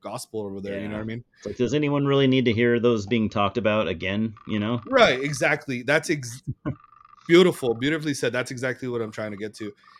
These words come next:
Speaker 1: And so
Speaker 2: Yeah.
Speaker 1: I was thinking, let's come up with other essential albums for death metal dudes, and let's see. And again, that's what we said <laughs> earlier.
Speaker 2: Yeah.
Speaker 1: For some people, this is a, this is daily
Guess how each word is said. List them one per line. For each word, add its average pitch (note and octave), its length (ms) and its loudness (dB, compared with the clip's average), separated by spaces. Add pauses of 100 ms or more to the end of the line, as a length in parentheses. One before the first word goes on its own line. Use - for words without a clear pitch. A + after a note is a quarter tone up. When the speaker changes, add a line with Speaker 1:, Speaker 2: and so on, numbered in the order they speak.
(220)
Speaker 1:
And B2 280 -2
so C3 100 -2
Speaker 2:
Yeah. A#2+ 80 2
Speaker 1:
I - 40 2
was B2 180 -4
thinking, B2 440 -6 (300)
let's C3 160 -6
come D3+ 200 -4
up C#3+ 260 -4
with C3 360 -2
other F#3+ 200 -4
essential D3+ 400 -4
albums B2 520 -4 (1120)
for C#3+ 200 -2
death B2 320 -4
metal B2 180 -4
dudes, B2 420 -6 (120)
and A2+ 500 -4
let's A#2 200 -4
see. B2+ 320 -4
And C3 120 -4
again, C#3+ 280 2
that's C#3+ 180 0
what F3 100 2
we D3 60 0
said C#3+ 180 -4
<laughs> B2+ 220 -6
earlier. C3+ 180 -6 (1080)
Speaker 2:
Yeah. F2+ 240 -6
Speaker 1:
For D#3 200 -4
some E3 240 -2
people, F3+ 320 -2
this C#3+ 200 -4
is C#3 160 -6
a, G2+ 440 -8 (320)
this A#2+ 200 -10
is - 200 -14 (140)
daily A#2 380 -4